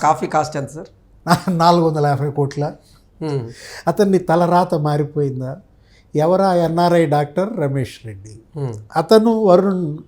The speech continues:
Speaker 2: కుమార్ని మరి మద్యం షాపులో చేర్చటం.
Speaker 1: హ్మ్.
Speaker 2: చూసావా?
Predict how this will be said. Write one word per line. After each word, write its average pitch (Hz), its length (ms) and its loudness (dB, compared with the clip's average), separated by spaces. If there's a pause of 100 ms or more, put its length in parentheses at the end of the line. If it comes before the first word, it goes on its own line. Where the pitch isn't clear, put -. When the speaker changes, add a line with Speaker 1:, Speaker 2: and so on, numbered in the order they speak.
Speaker 2:
కుమార్ని 160 720 -2 (420)
మరి 147 300 0
మద్యం 147 360 2
షాపులో 170 540 2
చేర్చటం. 131 640 -6
Speaker 1:
హ్మ్. 113 500 -8 (720)
Speaker 2:
చూసావా? 170 440 0